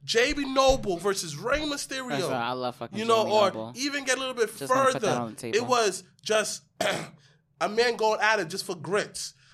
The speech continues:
Speaker 1: Um,
Speaker 2: Mm-mm.
Speaker 1: Eddie Guerrero versus, um, thing. Or a sixty-man Iron match on SmackDown. Kurt Angle versus Brock Lesnar. The big fight feel on
Speaker 2: Brock
Speaker 1: weekly
Speaker 2: doesn't do
Speaker 1: television.
Speaker 2: promos.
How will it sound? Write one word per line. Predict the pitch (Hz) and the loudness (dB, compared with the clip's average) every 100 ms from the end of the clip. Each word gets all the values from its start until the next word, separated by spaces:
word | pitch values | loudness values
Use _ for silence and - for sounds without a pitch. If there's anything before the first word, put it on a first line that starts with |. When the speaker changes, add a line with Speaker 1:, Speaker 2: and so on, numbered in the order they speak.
| _ _ - | _ _ 4
Speaker 1:
Um, | 175 170 156 143 120 113 120 | 6 6 2 -4 -10 -14 -16
Speaker 2:
Mm-mm. | 135 127 - 175 | -16 -16 -8 -2
Speaker 1:
Eddie | 208 | -2
Guerrero | 202 214 214 208 | 0 2 4 4
versus, | 196 185 - 180 170 170 - _ 151 | 0 -4 -2 -4 -4 -10 -16 _ -2
um, | 160 156 | 0 0
thing. | 143 175 135 107 - _ - | -4 -4 -4 -8 -20 _ 4
Or | 214 202 156 | 6 6 2
a | 160 | -6
sixty-man | - - 311 - - 285 262 254 240 - | -4 -4 -4 -6 -6 -6 -2 -2 -2 0
Iron | 220 233 220 | 2 2 0
match | 208 202 | -2 -2
on | 180 | -4
SmackDown. | - 202 185 - 156 123 131 _ - | -2 0 -2 -2 -4 -4 -8 _ -10
Kurt | - 226 233 - | 2 4 4 0
Angle | 208 214 190 | 0 0 -2
versus | 190 170 135 | -2 -4 -6
Brock | 127 170 170 | -2 -2 -2
Lesnar. | 156 147 131 113 113 _ _ - | -4 -6 -6 -12 -16 _ _ -12
The | 151 | -10
big | 143 196 208 | -2 0 0
fight | - 208 208 | 0 0 0
feel | - 185 | -4 -4
on | 160 | -4
Speaker 2:
Brock | - | -8
Speaker 1:
weekly | 196 196 190 185 | -12 -14 -14 -8
Speaker 2:
doesn't | |
do | |
Speaker 1:
television. | 190 180 - 139 95 113 | -4 -2 -4 -6 -8 -10
Speaker 2:
promos. | 110 - | -14 -20